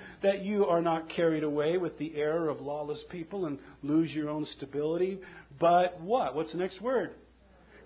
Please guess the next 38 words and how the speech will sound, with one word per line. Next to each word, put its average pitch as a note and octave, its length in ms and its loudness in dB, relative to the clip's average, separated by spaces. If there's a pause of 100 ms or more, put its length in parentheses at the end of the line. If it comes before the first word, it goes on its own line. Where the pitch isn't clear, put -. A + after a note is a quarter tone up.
(120)
Grow, A3 840 12
but G3+ 220 2
grow, A3+ 880 12
grow, D4 260 6
grow, C#4 240 4
grow B3+ 420 8
in G3+ 120 2
the F#3 80 2
grace G#3+ 420 2
and G3+ 140 -2
knowledge G#3 320 2
of F#3+ 80 2
our F#3 120 4
Lord G3 240 0
and F3 100 -4
Savior F#3+ 400 -2
Jesus E3 480 -6
Christ. E3 380 0 (360)
To D3 80 -2
Him D#3+ 300 -2
be D3 140 -2
the C#3 100 -6
glory, C3+ 520 -6 (380)
both C3+ 180 -4
now C3+ 300 -4
and B2+ 140 -8
for, B2 200 -12 (440)
to C#3 80 -4
the B2 100 -6
day C3+ 280 -4
of B2 100 -6
eternity. A#2+ 580 -10 (160)
How G#3 80 2
about A3+ 140 4
Ephesians F3+ 580 -2
four E3+ 320 2
fourteen, D#3 520 -4
fifteen? D3+ 500 -6